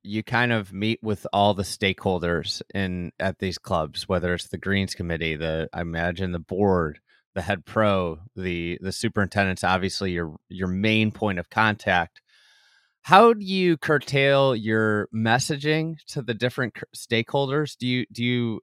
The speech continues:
have strategies, and do you notice, uh, different aspects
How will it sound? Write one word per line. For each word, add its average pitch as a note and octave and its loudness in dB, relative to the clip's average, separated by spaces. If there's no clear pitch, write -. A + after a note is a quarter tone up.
have A2+ 2
strategies, C#3+ -2
and A2+ 0
do A#2 -6
you B2+ 0
notice, B2 2
uh, G#2+ 4
different D3 2
aspects B2+ 2